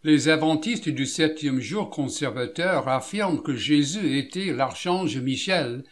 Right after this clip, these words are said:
jusqu'à ce qu'il soit engendré par le Père en tant qu'être humain. Selon le monothéisme absolu.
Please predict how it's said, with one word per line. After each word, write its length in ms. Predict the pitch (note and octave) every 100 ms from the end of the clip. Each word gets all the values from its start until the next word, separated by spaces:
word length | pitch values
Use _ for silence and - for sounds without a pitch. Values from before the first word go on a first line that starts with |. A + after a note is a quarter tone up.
| -
jusqu'à 400 | C3+ E3 - E3
ce 120 | -
qu'il 160 | E3+ D3+
soit 300 | - F#3 F3
engendré 720 | D3 A#2+ C#3+ C#3 B2+ F3+ G#3
par 240 | - A#2+
le 160 | B2+ A#2+
Père 480 | F3+ F#3 F3+ F3+ D3 _
en 180 | - D3
tant 320 | - D#3 F3
qu'être 580 | D3+ D3+ D3+ - - D#3+ D#3
humain. 440 | C#3 C3 B2+ G#2+ - _ _ _ _ _ _ _ _ _ _ _ _ _ _
Selon 500 | - - C#3 E3 F#3+
le 100 | D3
monothéisme 1080 | D3 F#3+ F#3+ E3 D#3+ D#3 F3+ F3 G#3 G#3 G3+
absolu. 840 | F3 D#3+ C3 - D#3 C3+ G#2+ G#2